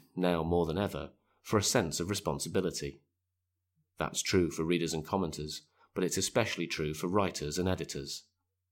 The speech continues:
It matters less in football coverage than elsewhere, but standards are important whatever the field.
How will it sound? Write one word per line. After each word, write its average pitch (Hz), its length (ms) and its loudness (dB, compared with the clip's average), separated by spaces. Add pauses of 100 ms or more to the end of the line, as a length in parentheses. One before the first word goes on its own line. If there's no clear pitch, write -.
(400)
It - 140 -4
matters 78 320 -2
less 95 280 2
in 78 120 -6
football 92 340 2
coverage 78 380 -4
than 82 140 -2
elsewhere, 80 580 0 (420)
but - 120 0
standards 92 460 2
are 87 120 2
important 90 560 0
whatever 90 360 0
the 76 120 -8
field. 78 440 -2